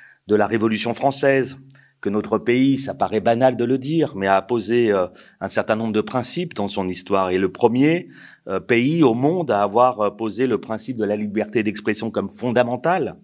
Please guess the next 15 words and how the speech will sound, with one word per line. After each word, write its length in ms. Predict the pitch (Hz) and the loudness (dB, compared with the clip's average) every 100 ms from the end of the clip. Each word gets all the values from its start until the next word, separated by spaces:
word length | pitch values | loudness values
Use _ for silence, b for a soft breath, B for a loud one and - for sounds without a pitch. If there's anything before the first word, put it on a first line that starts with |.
| _ B B B | _ B B B
dans 100 | 95 | -2
l'article 400 | 98 - 110 107 | 0 0 -8 -4
onze 300 | 107 117 127 | 0 0 0
de 80 | 101 | 0
la 100 | 101 | 0
Déclaration 540 | 98 - 101 98 - 107 | 0 -2 -2 -2 -4 -6
des 100 | 95 | -2
droits 180 | 98 | 0
de 60 | 101 | 0
l'homme 140 | 104 | -2
et 80 | 101 | -4
du 80 | 95 | -6
citoyen, 580 | - 104 117 139 170 - - b b b b b | -10 -4 -2 2 0 -2 -14 b b b b b
la 140 | 90 101 | -2 2
libre 520 | 123 131 98 85 | 4 4 2 -2